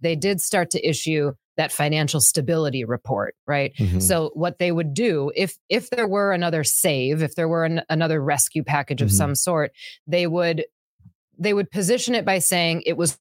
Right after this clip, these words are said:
Speaker 1: threatening the financial stability of the
Speaker 2: Correct.
Speaker 1: system. It was, it was threatening financial stability in capital markets. Here are the things that stopped functioning properly, particularly the bond market.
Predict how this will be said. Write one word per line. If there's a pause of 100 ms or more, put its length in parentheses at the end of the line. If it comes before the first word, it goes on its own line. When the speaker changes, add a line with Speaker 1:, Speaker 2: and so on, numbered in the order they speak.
Speaker 1:
threatening
the
financial
stability (220)
of
the
Speaker 2:
Correct.
Speaker 1:
system.
It
was,
it
was
threatening
financial
stability
in
capital
markets.
Here
are
the
things
that
stopped
functioning
properly,
particularly
the
bond
market.